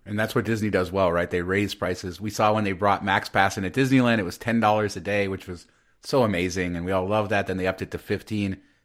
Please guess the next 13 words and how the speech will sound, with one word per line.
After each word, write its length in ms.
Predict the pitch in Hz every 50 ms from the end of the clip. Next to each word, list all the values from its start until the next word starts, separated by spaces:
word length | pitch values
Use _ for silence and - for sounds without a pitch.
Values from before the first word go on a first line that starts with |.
| _
and 100 | - 98
I 40 | 101
think 180 | 98 - 208 208
they 100 | 165 117
upped 180 | 107 - -
it 40 | 110
to 100 | 90 95
twenty, 360 | - - - 117 123 113 95
right? 260 | 90 92 101 110 -
Right 160 | - 95 101 98
before 320 | 113 101 - 104 98 92
covid 320 | - - 110 107 98 85
started. 400 | - - - 90 90 87 85 82